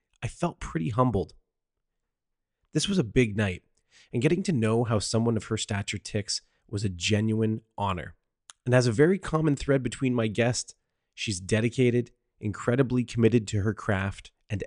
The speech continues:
endlessly hardworking. If you had a chance to come across her work or her team's work, it's very apparent.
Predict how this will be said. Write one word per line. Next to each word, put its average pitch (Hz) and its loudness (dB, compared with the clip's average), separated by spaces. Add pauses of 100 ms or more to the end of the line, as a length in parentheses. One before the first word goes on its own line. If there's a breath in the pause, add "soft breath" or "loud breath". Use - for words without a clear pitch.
endlessly 123 2
hardworking. 92 -4 (640 loud breath)
If - -2
you 123 6
had 151 8
a 220 6
chance - 0
to 110 -4
come 117 -2
across 110 -4
her 120 2
work 107 -2
or 104 -4
her 113 2
team's 117 2
work, 95 -6 (480)
it's - -16
very 104 0 (100)
apparent. - -10